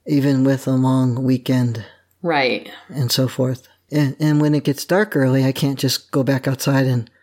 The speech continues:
Speaker 1: finish doing whatever. It's dark now. Although I
Speaker 2: Right.
Speaker 1: did stay out there a long time with my headlamp the other night.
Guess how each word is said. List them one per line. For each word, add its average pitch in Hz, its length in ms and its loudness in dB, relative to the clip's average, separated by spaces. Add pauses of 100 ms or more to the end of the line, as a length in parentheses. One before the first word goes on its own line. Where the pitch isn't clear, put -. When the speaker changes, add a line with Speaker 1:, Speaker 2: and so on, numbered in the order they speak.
(140)
Speaker 1:
finish 131 380 0
doing 131 280 2
whatever. 127 420 0
It's - 220 -6
dark - 340 -4
now. 123 300 -4 (260)
Although 139 180 2
I 147 40 4
Speaker 2:
Right. 156 140 2
Speaker 1:
did 190 160 0
stay 175 160 0
out 165 140 -2
there 151 120 0
a 131 40 0
long 147 300 2
time 151 240 0
with 139 160 -2
my 135 80 0
headlamp 131 480 0
the 131 120 0
other 135 160 -2
night. 143 280 -4